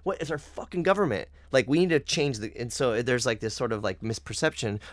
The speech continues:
misconception of what is a p-, a, a power. Because what it is, it's Trump instilling, or whatever, the mindset of these people, such as the administration we have now, instilling this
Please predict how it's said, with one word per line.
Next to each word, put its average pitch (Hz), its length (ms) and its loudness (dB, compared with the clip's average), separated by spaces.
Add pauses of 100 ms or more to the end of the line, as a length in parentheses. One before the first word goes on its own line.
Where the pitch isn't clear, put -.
misconception 131 520 -2
of 107 100 -2
what 120 280 2
is 104 340 -2 (460)
a 101 120 -2
p-, - 200 -8
a, 104 320 -4
a - 60 -4
power. 110 480 4 (200)
Because 135 340 4
what 135 160 4
it 131 80 4
is, 156 160 2
it's 117 160 -4
Trump 123 320 -2 (160)
instilling, 117 720 2
or 117 180 2 (140)
whatever, 117 400 2
the 110 80 -2
mindset 113 480 2
of 98 200 0
these 101 260 -2
people, 104 640 -4
such 104 280 -4
as 95 280 -4
the 95 160 -4
administration 98 480 -4
we 95 80 -2
have 95 80 -4
now, 107 200 -2 (220)
instilling 113 880 -2 (220)
this 107 320 -2